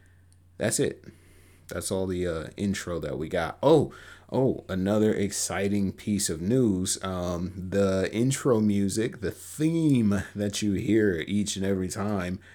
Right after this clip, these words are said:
you get ready to roll into this podcast is going to change. And when you hear the new intro music, it's, it's a, it's a bop.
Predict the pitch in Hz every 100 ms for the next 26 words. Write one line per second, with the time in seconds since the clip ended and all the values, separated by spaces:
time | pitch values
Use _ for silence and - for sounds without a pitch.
0 | - - 98 98 98 87 92 92 87 85
1 | 98 101 101 92 - 95 90 - 113 117
2 | 104 98 90 82 - - - - - 95
3 | 90 101 104 110 104 98 - 117 107 87
4 | 87 - - - - 95 92 92 90 104
5 | 104 - 190 113 85 - - - - -
6 | 90 90 90 107 127 139 131 131 - 139
7 | 139 139 143 139 143 - - - - 90
8 | - - 95 - 98 - 95 92 95 82
9 | 92 80 -